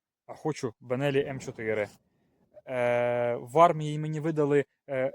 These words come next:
Н Г У, я маю на увазі, видали таку хренову форму цю Н Г Ушну, розумієте, яку можна ходити тільки на шикуванні в частині. А, а мрію про комплект офігенної британки.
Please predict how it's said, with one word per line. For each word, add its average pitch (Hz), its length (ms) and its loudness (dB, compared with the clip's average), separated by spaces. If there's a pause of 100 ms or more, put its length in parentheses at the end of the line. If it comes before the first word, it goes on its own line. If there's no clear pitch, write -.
Н 139 120 -4
Г 147 80 2
У, 123 200 0
я 104 60 -2
маю 110 200 -2
на 113 80 -4
увазі, 110 300 -2
видали 139 420 0
таку 143 460 -6
хренову 156 560 0
форму 160 440 0
цю - 140 -10
Н 131 200 -4
Г 127 120 -2
Ушну, 131 360 -6
розумієте, 131 500 -8
яку 120 200 -8
можна 143 280 -8
ходити 143 400 -8
тільки 131 260 -10 (220)
на 139 80 -14
шикуванні 135 640 -2 (260)
в - 80 -20
частині. 120 540 -6 (400)
А, 127 220 -10
а 139 80 -14
мрію 143 400 -6
про 120 200 -8
комплект 127 580 -4
офігенної 117 640 -6
британки. 101 600 -10